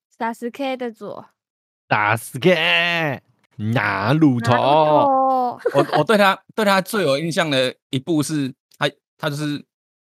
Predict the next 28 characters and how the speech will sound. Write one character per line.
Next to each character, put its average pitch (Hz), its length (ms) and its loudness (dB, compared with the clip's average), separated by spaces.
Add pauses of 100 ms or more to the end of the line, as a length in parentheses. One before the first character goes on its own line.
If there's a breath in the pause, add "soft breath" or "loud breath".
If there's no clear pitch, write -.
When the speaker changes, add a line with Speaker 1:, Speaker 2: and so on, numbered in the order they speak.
(720)
Speaker 3:
他 165 120 -2
边， 180 380 -2 (120)
边 202 180 -2
喝 190 240 2
酒， 117 220 -2
边， 180 320 -2 (280)
就 185 140 0
喝 165 200 0
醉 160 180 0
的 135 60 0
状 143 140 -2
态 143 100 0
在 139 100 0
跟 127 120 -4
人 117 100 -6
家 107 60 -6
做。 107 220 -14 (200)
哇 113 200 -8
塞。 - 360 -18 (840)
Speaker 1:
哎， 349 300 -4
三 370 340 -8
十 320 220 -10
五 277 160 -4
C 285 300 -10
M 302 220 -8
太 277 340 -6
粗 254 360 -12
大， 254 380 -8